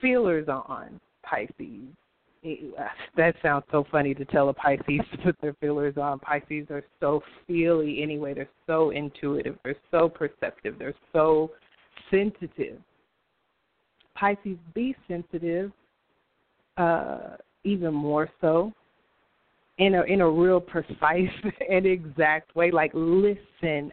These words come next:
out for what you hear other people, not just what they verbally say.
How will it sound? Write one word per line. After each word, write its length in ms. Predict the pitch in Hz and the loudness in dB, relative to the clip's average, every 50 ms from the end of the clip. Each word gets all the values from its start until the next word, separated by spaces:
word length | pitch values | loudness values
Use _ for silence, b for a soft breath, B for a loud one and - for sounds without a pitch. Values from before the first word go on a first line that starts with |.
| _ - | _ -2
out 360 | 165 165 165 160 151 - - _ - _ b b b b b b b _ _ | 2 2 4 4 2 -2 -6 _ -20 _ b b b b b b b _ _
for 160 | - 180 170 165 | -2 -2 -2 -2
what 320 | 165 160 170 170 156 - _ _ _ - | -2 -2 -2 -2 -2 -2 _ _ _ -14
you 120 | 160 170 170 | -12 -12 -12
hear 440 | - - - - 196 190 185 180 - - | -12 -12 -8 -4 -2 0 0 -2 -2 -2
other 240 | 175 175 170 170 160 | -2 0 0 0 -2
people, 300 | 165 - 208 - - 202 | -2 -6 -10 -6 -2 0
not 180 | 240 277 294 - | 0 0 0 -2
just 180 | 330 311 - | -4 -4 0
what 180 | 302 311 302 302 | 0 0 0 2
they 180 | - 254 240 214 190 170 147 | 0 0 0 0 -4 -6 0
verbally 680 | 170 185 190 196 190 175 175 165 156 151 151 147 - - _ - | 0 2 2 2 2 2 2 0 2 0 -4 -4 -8 -12 _ -8
say. 320 | - 143 - 71 - - | -8 -8 -8 -8 -14 -20